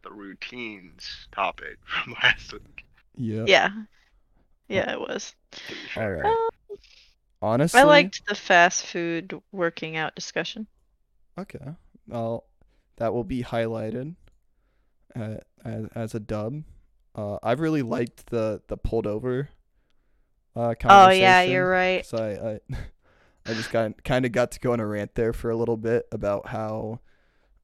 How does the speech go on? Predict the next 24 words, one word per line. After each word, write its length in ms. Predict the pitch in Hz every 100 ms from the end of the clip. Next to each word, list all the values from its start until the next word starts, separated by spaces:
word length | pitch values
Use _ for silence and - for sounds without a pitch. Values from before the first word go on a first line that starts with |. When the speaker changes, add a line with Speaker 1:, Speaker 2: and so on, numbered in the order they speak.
| -
Speaker 2:
uh, 260 | 107 107 107 -
I 120 | 107 101
get 180 | -
pulled 200 | - 110 104
over 240 | 107 135
<laughs> 20 |
a 80 | 98
lot. 420 | 131 107 156 139 -
Speaker 1:
I 60 | - - - - - - - - - - - _ - - _ _ _ _ - - _ _ -
think 120 | -
I 40 | -
Speaker 3:
Pretty 80 | 135
Speaker 1:
liked 160 | -
the 60 | 101
Speaker 3:
good. 100 | -
Speaker 1:
Slack 460 | - - 127 139 -
conversation, 960 | - 104 104 - - - - - - - _
but 220 | - 117 - _
not 240 | 127 143 -
because 340 | 117 131 117
it 120 | 110
was 160 | 110 110
about 320 | 98 87 -
Slack. 540 | - - 107 98 -